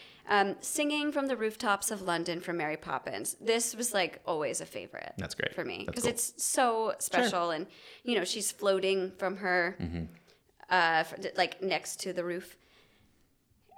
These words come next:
Speaker 1: And, um, so we get to get a, a nice, easy start into
Speaker 2: Sure.
Speaker 1: the classics. Now, things get a little more exciting
Speaker 2: Uh-oh.
Speaker 1: as we enter the gangster film area. This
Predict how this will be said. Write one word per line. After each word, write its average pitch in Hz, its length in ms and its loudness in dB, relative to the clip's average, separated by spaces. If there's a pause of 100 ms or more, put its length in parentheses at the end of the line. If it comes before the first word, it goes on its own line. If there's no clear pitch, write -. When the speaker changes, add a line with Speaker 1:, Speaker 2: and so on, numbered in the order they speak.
Speaker 1:
And, 220 560 4
um, 202 300 6
so 220 400 4 (280)
we 247 140 -4
get 277 160 4
to 311 120 0
get 269 160 2
a, 240 240 2
a 214 60 4
nice, 202 480 2
easy 180 280 -2
start 156 460 0
into 175 140 2
Speaker 2:
Sure. 202 60 4
Speaker 1:
the 175 60 0
classics. - 640 -6
Now, 302 420 4 (880)
things 226 200 2
get 214 100 0
a 208 40 2
little 185 180 2
more 170 140 2
exciting 143 580 -2
Speaker 2:
Uh-oh. - 280 0 (140)
Speaker 1:
as 190 200 2
we 254 220 0
enter 208 260 0
the - 120 -4 (160)
gangster - 580 2
film 143 400 -2
area. 95 580 -4 (720)
This 320 320 2